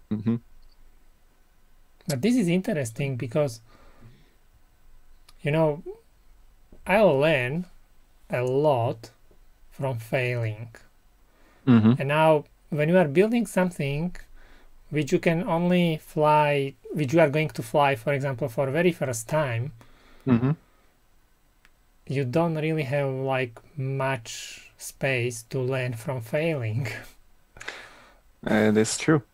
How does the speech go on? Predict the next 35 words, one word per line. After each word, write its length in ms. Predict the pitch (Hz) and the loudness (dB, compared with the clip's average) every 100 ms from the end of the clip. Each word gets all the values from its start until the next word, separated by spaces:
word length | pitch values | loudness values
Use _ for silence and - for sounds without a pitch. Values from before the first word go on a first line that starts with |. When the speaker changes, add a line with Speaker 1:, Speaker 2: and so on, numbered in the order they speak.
| _ | _
Speaker 1:
Yeah, 340 | 117 135 143 131 | 2 2 2 -2
yeah. 220 | 135 139 139 - - - - | 2 2 2 4 4 6 2
Uh, 380 | 104 104 101 98 | 4 4 4 4
that's, 480 | 101 104 104 - - | 4 2 0 -4 0
uh, 420 | 104 101 101 101 | 4 4 4 2
Speaker 2:
Because 280 | 160 165 147 | 0 2 2
you, 140 | 165 294 | 0 0
Speaker 1:
a 100 | 214 | 4
Speaker 2:
you 140 | 175 190 | 8 8
never 280 | 240 247 | 8 6
Speaker 1:
challenge, 40 | 190 | 6
Speaker 2:
can 280 | 190 180 170 | 6 4 2
Speaker 1:
right? 80 | - | -4
Speaker 2:
think 220 | - 190 | 2 4
Speaker 1:
But 60 | 160 | 4
Speaker 2:
about 260 | 139 127 127 | 2 0 2
everything, 540 | 190 190 143 120 123 113 - _ | 2 4 2 2 -2 -2 -6 _
Speaker 1:
<laughs> 280 | _ _ - | _ _ -6
Speaker 2:
you 80 | 123 | -2
know? 300 | 156 117 113 - - | -2 -2 -6 -4 0
Speaker 1:
But, 160 | 123 - _ _ - | 0 -2 _ _ 2
yeah, 180 | 156 381 - _ _ _ | 4 4 0 _ _ _
yeah, 160 | - 147 | 2 6
that's 220 | 160 - | 6 8
a 40 | 185 | 10
challenge, 440 | - 208 123 - | 8 6 4 2
right? 180 | 123 185 | 0 0
So 240 | - 117 110 | 0 2 4
that's, 400 | 113 123 - - | 2 0 -4 -2
uh, 340 | 123 120 120 123 - - - _ - - - - | 2 2 2 -2 -10 -20 -20 _ -12 -2 0 2
that's 140 | 107 | 0
part 180 | - 107 | 0 0
of 120 | 120 | 2
the 120 | 117 110 | 2 2
challenging 640 | - 113 113 110 110 113 | 2 0 0 -2 -2 -4